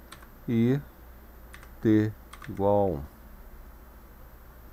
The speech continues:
Então, se for diferente, ou seja, se for,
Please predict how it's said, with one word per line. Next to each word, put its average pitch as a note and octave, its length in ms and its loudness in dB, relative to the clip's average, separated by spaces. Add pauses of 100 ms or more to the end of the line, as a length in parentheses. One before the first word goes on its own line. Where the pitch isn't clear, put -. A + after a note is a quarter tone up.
(2000)
Então, F#2+ 260 -2
se - 220 -8
for G#2 300 2
diferente, G2+ 760 2
ou F2+ 120 -6
seja, E2+ 380 -2
se - 160 -8
for, E2+ 540 0